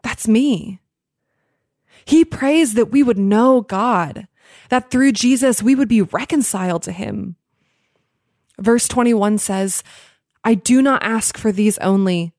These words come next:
but also for those who will believe in me through their word, that they may all be one, just as you, Father, are in me and I in you, that they also may be in us,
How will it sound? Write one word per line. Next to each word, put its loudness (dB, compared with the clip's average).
but -2
also 0
for -2
those 2
who 0
will 2
believe -2
in -2
me 2
through -6
their -4
word, -4
that -2
they 4
may 2
all 2
be 0
one, -4
just -2
as 0
you, 2
Father, -2
are 0
in 0
me 0
and -4
I -4
in 0
you, -2
that -2
they 2
also 0
may 2
be 0
in 0
us, -4